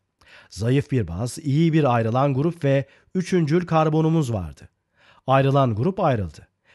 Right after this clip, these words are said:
Tepkimeye girenlerden sadece biri sürece dahil oldu,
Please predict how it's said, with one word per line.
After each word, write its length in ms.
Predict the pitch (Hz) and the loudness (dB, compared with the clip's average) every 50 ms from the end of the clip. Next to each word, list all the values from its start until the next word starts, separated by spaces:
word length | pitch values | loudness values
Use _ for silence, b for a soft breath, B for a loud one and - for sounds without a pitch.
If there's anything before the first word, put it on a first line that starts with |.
| b b | b b
Tepkimeye 460 | - 139 131 - - - 143 143 143 143 | -2 -2 -2 0 -2 0 0 2 2 2
girenlerden 720 | 127 127 127 117 110 107 104 107 107 127 139 143 147 147 | 2 0 0 0 0 0 -2 -2 0 0 0 0 0 -2
sadece 680 | 135 - - 226 269 262 220 220 185 175 196 180 151 160 | -6 -6 -6 -4 -4 -4 -4 -4 -2 -2 -2 -2 -2 -2
biri 200 | 202 180 185 160 | 0 0 0 -2
sürece 480 | - - 147 131 127 117 120 117 110 | -2 -2 -2 -2 0 0 -2 -2 -2
dahil 320 | 110 110 104 104 104 104 101 | -2 -2 -2 -2 -2 -2 -2
oldu, 440 | 104 104 104 113 156 190 196 196 | -4 -4 -4 -2 -2 -2 -2 -4